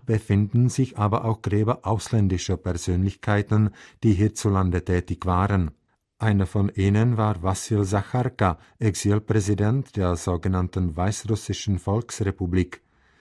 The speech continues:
Sacharka flüchtete wie viele seiner Landsleute nach dem Ersten Weltkrieg in die Tschechoslowakei,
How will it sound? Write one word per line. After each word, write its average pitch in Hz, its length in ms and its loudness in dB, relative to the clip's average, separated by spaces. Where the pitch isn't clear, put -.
Sacharka 123 560 -2
flüchtete 104 680 0
wie 92 140 2
viele 113 380 0
seiner 92 340 0
Landsleute 101 680 0
nach 95 160 -2
dem 95 200 -2
Ersten 98 480 -2
Weltkrieg 98 500 -2
in 95 160 -2
die 87 140 -2
Tschechoslowakei, 95 1000 -2